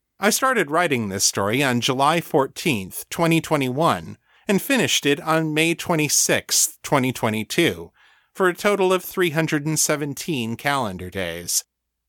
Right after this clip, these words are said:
That's nineteen days longer than it took me to write the entire trilogy,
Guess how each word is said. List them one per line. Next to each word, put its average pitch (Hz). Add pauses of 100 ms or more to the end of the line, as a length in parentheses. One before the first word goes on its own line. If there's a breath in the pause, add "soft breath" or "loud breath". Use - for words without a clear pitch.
(320)
That's 240
nineteen 196
days 160
longer 135
than 131
it 139
took -
me 127
to 143
write 123
the 123
entire 120
trilogy, 95